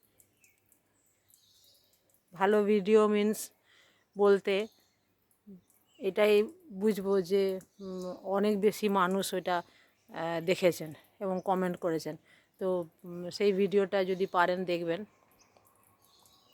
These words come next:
তো এইভাবে আমি সমস্ত, উম, ইয়েগুলো করে থাকছি, গাছপালা, যেখানে বেশি পরিশ্রমও করতে হবে না এবং সবজির খোসা, পাতা পচা দিয়ে স-,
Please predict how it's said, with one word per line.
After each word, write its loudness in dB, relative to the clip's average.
তো -14
এইভাবে 0
আমি -2
সমস্ত, -8
উম, -4
ইয়েগুলো 4
করে 0
থাকছি, -8
গাছপালা, -2
যেখানে -8
বেশি -4
পরিশ্রমও -4
করতে -8
হবে -4
না -6
এবং -6
সবজির -6
খোসা, -2
পাতা 0
পচা 4
দিয়ে 0
স-, -18